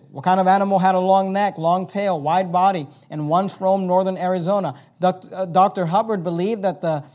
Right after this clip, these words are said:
that he had found an ancient drawing of a dinosaur. He wrote, "The fact that some prehistoric man made a pictograph of a dinosaur on the walls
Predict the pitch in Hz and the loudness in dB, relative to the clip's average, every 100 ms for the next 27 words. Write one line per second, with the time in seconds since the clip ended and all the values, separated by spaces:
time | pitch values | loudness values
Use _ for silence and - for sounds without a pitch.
0 | _ 165 170 180 - 185 208 220 185 180 | _ -4 0 0 0 0 0 0 -2 -4
1 | 190 208 240 202 151 180 190 214 185 175 | -6 -4 -6 -10 -4 -2 0 -2 -2 -4
2 | 170 170 196 214 - 131 - - _ _ | -4 -4 -4 -6 -10 -14 -14 -20 _ _
3 | _ 185 180 190 226 220 190 - 214 214 | _ -4 0 4 4 2 -4 -4 2 4
4 | 208 180 - 165 139 - 208 220 226 220 | 4 2 -4 -6 -4 0 0 0 -4 -4
5 | 214 220 214 185 170 160 170 170 156 - | -2 -2 -2 -2 -2 -2 -2 -2 -4 -8
6 | 226 226 175 147 151 147 156 139 165 214 | -10 -8 -6 -4 -6 -6 -8 -6 -4 -4
7 | 214 180 151 160 147 147 175 208 | -4 -6 -6 -6 -6 -2 2 0